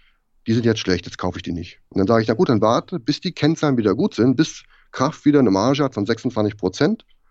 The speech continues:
Und dann, ja gut, dann ist der Aktienkurs aber auch schon wieder achtundsiebzig Prozent höher.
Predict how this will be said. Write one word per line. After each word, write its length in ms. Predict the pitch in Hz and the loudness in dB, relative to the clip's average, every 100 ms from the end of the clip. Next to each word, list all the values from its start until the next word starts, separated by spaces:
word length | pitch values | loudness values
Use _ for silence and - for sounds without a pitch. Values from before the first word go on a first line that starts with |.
| _ _ | _ _
Und 140 | - 98 | -8 0
dann, 260 | 107 208 - _ _ _ | 2 0 -2 _ _ _
ja 80 | 104 | 0
gut, 200 | 139 143 | 2 4
dann 80 | 117 | 2
ist 100 | - | 2
der 80 | 87 | -2
Aktienkurs 460 | 127 147 151 143 | -2 0 0 2
aber 120 | 131 | 0
auch 140 | 82 147 | 0 0
schon 160 | - | 2
wieder 260 | 135 139 120 | 4 4 2
achtundsiebzig 520 | - - 123 127 131 | 0 -4 -4 -6 -10
Prozent 340 | 123 113 113 113 | -10 -6 -4 2
höher. 240 | 180 98 | 2 2